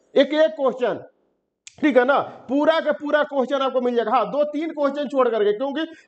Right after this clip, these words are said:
हर एक एग्जाम का स्ट्रेटजी होता है दो तीन क्वेश्चन out of syllabus डालने का, बाकी मैक्सिमम क्वेश्चन आपके क्लास नोट से है। और ताजुब की बात यह है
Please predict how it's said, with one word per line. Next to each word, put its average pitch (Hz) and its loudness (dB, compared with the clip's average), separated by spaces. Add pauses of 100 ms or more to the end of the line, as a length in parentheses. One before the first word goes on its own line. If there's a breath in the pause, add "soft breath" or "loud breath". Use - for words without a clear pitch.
हर 247 8
एक 302 -2
एग्जाम 285 0
का 294 0
स्ट्रेटजी 262 -2
होता 277 2
है 269 0
दो 269 0
तीन 262 -4
क्वेश्चन 240 0
out 240 0
of 226 -2
syllabus 208 0
डालने 180 0
का, 123 -2 (260 loud breath)
बाकी 269 4
मैक्सिमम 254 0
क्वेश्चन 285 0
आपके 269 0
क्लास 240 2
नोट 233 -2
से 214 -2
है। 143 0 (380 soft breath)
और 277 2
ताजुब 262 -2
की 311 -4
बात 302 -2
यह 277 2
है 254 0